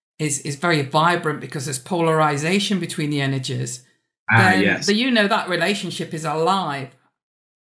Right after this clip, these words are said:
Speaker 1: because the, the, there's polarization there. What
Speaker 2: Hmm.
Speaker 1: I think we've been educated more and more to do, especially women, um, uh, who are, you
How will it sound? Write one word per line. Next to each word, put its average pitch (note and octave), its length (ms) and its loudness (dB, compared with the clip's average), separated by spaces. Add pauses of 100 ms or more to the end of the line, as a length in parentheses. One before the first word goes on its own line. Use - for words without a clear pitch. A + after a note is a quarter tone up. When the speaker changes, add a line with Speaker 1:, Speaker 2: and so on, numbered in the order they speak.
(480)
Speaker 1:
because E3+ 460 -4
the, E3+ 280 -2
the, D#3+ 240 -8
there's F3 200 -2
polarization G3 1120 0
there. C#3+ 320 -8 (560)
What B3 220 8
Speaker 2:
Hmm. G#3 60 6
Speaker 1:
I A3 60 6
think G#3+ 220 -4
we've F#3+ 100 0
been F#3 180 0
educated G3 560 -2
more F#3+ 220 0
and F3+ 80 -2
more F3 180 -2
to E3+ 100 -8
do, F#3 160 2
especially E3+ 520 -4
women, D#3+ 720 -4 (280)
um, D#3 640 -6 (320)
uh, D3 340 -10 (420)
who D3 100 -4
are, D3 240 -4 (320)
you - 120 -16